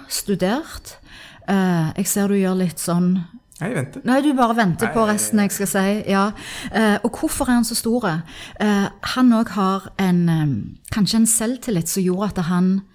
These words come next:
Speaker 1: eh, tørde å gjøre det han følte var riktig, uansett hva studio måtte si, noe som gjorde at han i senere tid kom i stor konflikt, eh, og aldri fikk lagt ferdig mange av filmene sine.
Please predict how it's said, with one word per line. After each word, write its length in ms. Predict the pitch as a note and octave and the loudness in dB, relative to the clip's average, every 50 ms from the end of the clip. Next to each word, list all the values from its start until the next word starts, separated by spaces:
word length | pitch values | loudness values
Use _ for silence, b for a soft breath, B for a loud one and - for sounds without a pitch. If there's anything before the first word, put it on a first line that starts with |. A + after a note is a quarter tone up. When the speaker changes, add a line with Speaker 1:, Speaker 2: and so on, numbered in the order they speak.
| b b b b b b b b b b b b b _ - - - - | b b b b b b b b b b b b b _ -20 -14 -6 -2
Speaker 1:
eh, 340 | F#3 E3+ E3 D#3 D3 B2 - - - - | 0 0 0 0 -2 -4 -6 -8 -10 -8
tørde 640 | - - C4 F#3 D3 D#3 D#3 - F#3+ G#3+ A#3 A3+ - - _ - | -4 -2 -2 0 -2 -2 -4 -2 -2 -2 -2 -2 -4 -6 _ -2
å 60 | G3+ G3+ | 0 2
gjøre 460 | F3 E3 D#3+ E3 E3+ F3+ F#3+ F#3+ - | 2 2 2 2 0 0 -2 -4 -4
det 100 | E3 E3+ | -2 0
han 160 | F3 F3+ F3 | 0 0 0
følte 320 | - - D3 C#3 - G#3 F#3 | 0 -2 -4 -4 -4 -4 -4
var 100 | F#3 E3+ | -4 -2
riktig, 400 | D#3+ D#3 - - - B3+ B3 - - | -4 -6 -6 -6 -6 -6 -6 -6 -4
uansett 460 | - G3+ G3+ F#3+ F3 - F#3+ F3+ - - | -2 -2 0 0 0 -2 -2 -4 -6 -6
hva 140 | - F#3+ F3+ | -6 -6 -6
studio 600 | - - F3 F3+ F#3 F3+ F#3 E3+ D#3+ D#3+ D#3+ B B B B B B | -6 -4 -4 -4 -2 -2 -2 -2 -2 -2 -6 B B B B B B
måtte 220 | G3 F3 D#3 F#3+ - | 0 0 0 0 -2
si, 300 | - G3 G3 A#3 C#4 C#4+ B B B B B | -2 0 -2 -2 -2 -4 B B B B B
noe 180 | F#3 F3 F#3 | -2 0 0
som 140 | - A3 G3+ | 0 0 0
gjorde 160 | F3+ E3+ E3+ | 0 0 -2
at 100 | F#3+ - | -4 -2
han 120 | F#3 F3+ F3+ | 0 0 2
i 60 | F3+ | 2
senere 600 | - - - F#3 F3 D#3 D3 C#3 D3 D#3+ F#3+ A3 | 2 2 2 0 0 -2 -2 -2 -2 -2 -2 -2
tid 220 | G#3+ - F3 E3+ E3+ | -2 -2 -2 0 0
kom 240 | - F3 E3 E3 | 2 2 4 4
i 120 | E3 D#3+ D#3+ | 4 2 2
stor 220 | D#3 - F#3 F3+ F3 | 0 -2 -2 -2 0
konflikt, 600 | - G3 E3+ - - B3 B3 - - - - - B B B B B B B B B B | 2 0 0 0 0 -4 -6 -6 -10 -18 -18 -18 B B B B B B B B B B
eh, 200 | - F3+ F3 D#3+ | 0 0 0 2
og 420 | C3 F3 F3 E3 D#3 C3 - - | 2 0 2 2 0 0 -2 -2
aldri 260 | - F3 D#3+ - - F#3+ | -2 -2 -2 -2 -4 -4
fikk 280 | - G3+ F#3 E3 - F#3 | -2 -2 -4 -4 -2 -2
lagt 240 | F3+ E3 F3+ - - | -2 -2 -2 -4 -6
ferdig 580 | - - - G#3+ E3 D3+ D3+ - G#3 G#3 - - | -10 -6 -4 -2 -2 -2 -2 -4 -4 -4 -2 0
mange 180 | G3 E3 E3 E3+ | 2 2 2 2
av 60 | F3+ | 0
filmene 360 | - F#3+ E3+ E3 E3+ G3 A#3 - | 0 0 0 2 2 2 2 2
sine. 340 | - B3 A#3 G#3+ F3 F3 | 2 2 2 0 0 -4